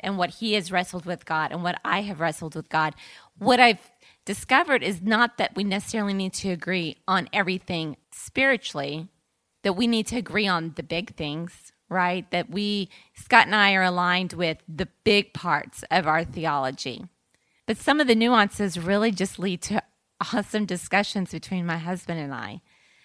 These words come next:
as we talk about it, as we wrestle with them together and try to figure out what we think it means, our interpretation, um, when we look at the words.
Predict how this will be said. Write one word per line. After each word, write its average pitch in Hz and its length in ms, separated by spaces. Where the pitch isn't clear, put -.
as 196 160
we 214 80
talk 208 400
about 143 300
it, 135 140
as 170 240
we 185 260
wrestle 180 500
with 180 200
them 180 160
together 190 440
and 165 120
try 196 140
to 175 120
figure 190 420
out 185 280
what 160 200
we 208 140
think 247 360
it 151 120
means, 151 440
our 202 180
interpretation, 196 1040
um, 180 320
when 202 140
we 214 100
look 196 220
at - 100
the 202 80
words. 180 640